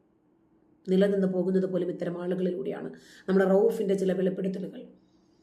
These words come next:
പിന്നെ അസ്ത്രം ഗഫൂറിന്റെ ചില വെളിപ്പെടുത്തലുകളൊക്കെ കേട്ടവരാണ് നമ്മൾ. ഇവരൊക്കെ അനധികൃത മാർഗങ്ങളിലൂടെ പണമുണ്ടാക്കുന്നവരും വലിയ അഴിമതിക്കാരായ സർക്കാർ ഉദ്യോഗസ്ഥരുമാണ്.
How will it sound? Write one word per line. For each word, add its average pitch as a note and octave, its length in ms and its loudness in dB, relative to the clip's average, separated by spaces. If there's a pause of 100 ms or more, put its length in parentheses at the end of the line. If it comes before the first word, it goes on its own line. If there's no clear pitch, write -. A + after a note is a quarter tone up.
(640)
പിന്നെ G3 300 0
അസ്ത്രം A#3 320 0
ഗഫൂറിന്റെ G#3+ 480 2
ചില F#3+ 180 2
വെളിപ്പെടുത്തലുകളൊക്കെ F#3+ 760 0
കേട്ടവരാണ് - 520 -6
നമ്മൾ. - 220 -12 (120)
ഇവരൊക്കെ F3+ 340 -2
അനധികൃത F#3+ 460 -4
മാർഗങ്ങളിലൂടെ F#3 640 -2
പണമുണ്ടാക്കുന്നവരും F3+ 880 -6 (460)
വലിയ A#3+ 240 8
അഴിമതിക്കാരായ G3 840 2
സർക്കാർ F3+ 380 -6
ഉദ്യോഗസ്ഥരുമാണ്. F#3 800 -8